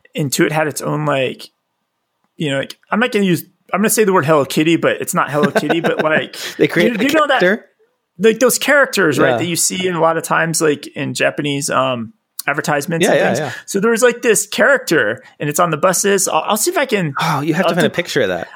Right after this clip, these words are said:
Speaker 1: I, and I'll put it as the artwork if I can find it. I'm gonna have to dig ar-, I'm gonna have to dig around a lot
Speaker 2: What, like
Speaker 1: in some
Speaker 2: QuickBooks
Speaker 1: old hard
Speaker 2: Kitty?
Speaker 1: drive or something.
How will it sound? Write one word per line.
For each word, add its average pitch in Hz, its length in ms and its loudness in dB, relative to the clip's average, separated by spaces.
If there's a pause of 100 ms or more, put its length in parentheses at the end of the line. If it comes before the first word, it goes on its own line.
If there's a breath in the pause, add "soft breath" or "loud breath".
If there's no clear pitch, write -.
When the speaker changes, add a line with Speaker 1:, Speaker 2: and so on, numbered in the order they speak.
Speaker 1:
I, - 140 0
and 165 80 0
I'll 180 80 4
put 175 180 0
it 196 40 4
as 160 100 -2
the 165 80 4
artwork 135 320 0
if - 80 -4
I 117 80 -2
can 127 100 -10
find 117 240 -2
it. - 40 -2
I'm 131 100 -2
gonna 143 80 -2
have 147 140 -4
to 127 220 0
dig 127 160 0
ar-, 123 120 -2
I'm 143 80 0
gonna 175 80 0
have 160 100 -2
to 147 80 -6
dig 135 160 0
around 120 240 0
a 101 60 -4
lot 101 120 -4
Speaker 2:
What, 123 220 0
like 123 140 -4
Speaker 1:
in 110 60 -6
some 143 200 -2
Speaker 2:
QuickBooks 131 140 0
Speaker 1:
old 113 120 -2
hard 135 140 2
Speaker 2:
Kitty? 110 80 -2
Speaker 1:
drive 110 300 -6
or 127 80 -6
something. - 360 -8